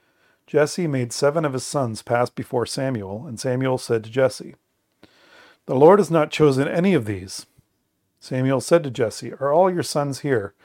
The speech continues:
And he said, "There remain yet, there remains yet the youngest, but he is k-, keeping the sheep." And Samuel said to Jesse,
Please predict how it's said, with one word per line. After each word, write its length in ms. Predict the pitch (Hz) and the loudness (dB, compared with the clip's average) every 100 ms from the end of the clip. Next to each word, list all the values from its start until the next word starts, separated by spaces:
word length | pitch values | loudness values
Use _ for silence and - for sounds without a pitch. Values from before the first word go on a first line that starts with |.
| - - _ | -20 -20 _
And 100 | 139 | -8
he 60 | 131 | -2
said, 300 | - 147 - _ _ _ _ _ _ | 2 2 0 _ _ _ _ _ _
"There 160 | 147 147 | 4 6
remain 420 | 151 151 185 190 | 6 2 0 0
yet, 380 | 135 151 262 156 | 0 0 -2 -2
there 160 | 139 | 0
remains 480 | 135 139 139 160 131 | 2 -2 -2 -4 -4
yet 260 | 123 147 - | 0 2 0
the 80 | 123 | -4
youngest, 600 | 127 143 123 - - - | -6 -6 -8 -10 -16 -10
but 140 | 113 | -8
he 120 | 117 | -4
is 120 | 127 - | -4 -6
k-, 140 | 302 _ | -14 _
keeping 340 | - 143 123 | -14 -10 -8
the 60 | 117 | -10
sheep." 360 | - 160 - - _ _ _ _ _ _ _ - | -10 -10 -10 -16 _ _ _ _ _ _ _ -16
And 140 | 120 | -8
Samuel 420 | 135 131 147 135 | -4 -2 -2 -2
said 220 | - 127 117 | -2 -2 -4
to 60 | |
Jesse, 480 | 107 113 101 - - | -4 -4 -4 -10 -18